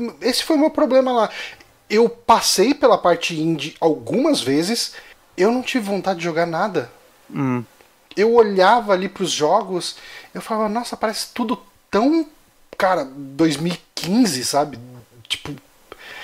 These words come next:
Speaker 1: é,
Speaker 2: Eu te
Speaker 1: eu
Speaker 2: entendo.
Speaker 1: posso, eu posso ter perdido a oportunidade de ter jogado um novo Celeste lá, sabe?
Speaker 2: Uhum.
Speaker 1: Ah,
Speaker 2: Não, eu te
Speaker 1: m-,
Speaker 2: entendo.
Speaker 1: mas eu olhava aqueles jogos, eu não sentia vontade de jogar.
Speaker 2: O que,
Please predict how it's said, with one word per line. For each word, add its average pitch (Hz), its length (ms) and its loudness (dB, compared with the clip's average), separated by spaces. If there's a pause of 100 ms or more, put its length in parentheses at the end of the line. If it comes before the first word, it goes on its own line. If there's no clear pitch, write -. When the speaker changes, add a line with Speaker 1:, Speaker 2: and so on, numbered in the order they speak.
(680)
Speaker 1:
é, 190 320 0
Speaker 2:
Eu 208 100 2
te 175 60 -2
Speaker 1:
eu 247 100 8
Speaker 2:
entendo. 160 180 -6
Speaker 1:
posso, 262 320 8
eu 196 120 2
posso 262 280 4
ter - 80 2
perdido 226 440 2
a 311 40 2
oportunidade 202 680 0
de 196 80 -8
ter 226 160 0
jogado 185 380 4
um 220 80 -4
novo 196 240 0
Celeste 175 640 4
lá, 113 220 -2
sabe? 110 400 -6 (420)
Speaker 2:
Uhum. 196 80 -2
Speaker 1:
Ah, 208 560 2
Speaker 2:
Não, 247 400 0
eu 240 80 0
te 233 80 -6
Speaker 1:
m-, 214 80 -2
Speaker 2:
entendo. 190 100 -4
Speaker 1:
mas 208 440 0
eu 208 140 4
olhava 247 420 4
aqueles 226 280 -2
jogos, 196 300 -2
eu 214 60 0
não 208 100 -2
sentia 202 300 -4
vontade 190 520 -2
de - 20 -12
jogar. 175 460 -2 (120)
Speaker 2:
O - 40 -18
que, - 200 -14